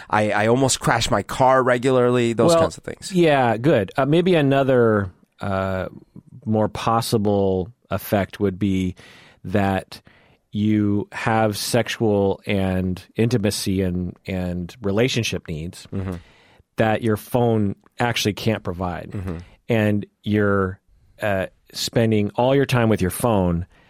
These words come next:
Speaker 2: in love with your phone, and talking to your phone, but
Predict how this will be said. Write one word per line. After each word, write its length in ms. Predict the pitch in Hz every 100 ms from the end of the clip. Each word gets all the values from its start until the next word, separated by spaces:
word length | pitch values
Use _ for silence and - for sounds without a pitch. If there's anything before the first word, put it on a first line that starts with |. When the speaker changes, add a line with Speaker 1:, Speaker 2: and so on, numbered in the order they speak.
| _ _ _ -
Speaker 2:
in 120 | 110 101
love 180 | 110 117
with 140 | 107
your 80 | 98
phone, 460 | - 95 87 85 87 _ _ _ -
and 220 | 98 92
talking 400 | - 127 123 110
to 120 | -
your 120 | 95
phone, 400 | - 95 90 90 - - - _ _
but 260 | 117 104